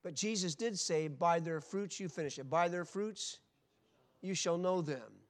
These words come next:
Apple trees grow on apple trees, not orange trees. And orange trees don't go on grapevines, <laughs> okay? So if you pick up an apple, you say, "Guess what? There must be an apple tree."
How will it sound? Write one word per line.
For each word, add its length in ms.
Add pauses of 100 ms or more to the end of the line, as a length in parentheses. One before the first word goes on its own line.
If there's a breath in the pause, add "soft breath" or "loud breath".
(360)
Apple 320
trees 420
grow 220
on 160
apple 300
trees, 280
not 220
orange 340
trees. 460 (1040)
And 80
orange 300
trees 260
don't 220
go 240
on 340 (1160)
grapevines, 840 (120)
<laughs> 120
okay? 420 (1600)
So 400
if 220
you 120
pick 240
up 100
an 120
apple, 280
you 80
say, 160
"Guess 300
what? 200
There 200
must 240
be 140
an 60
apple 300
tree." 400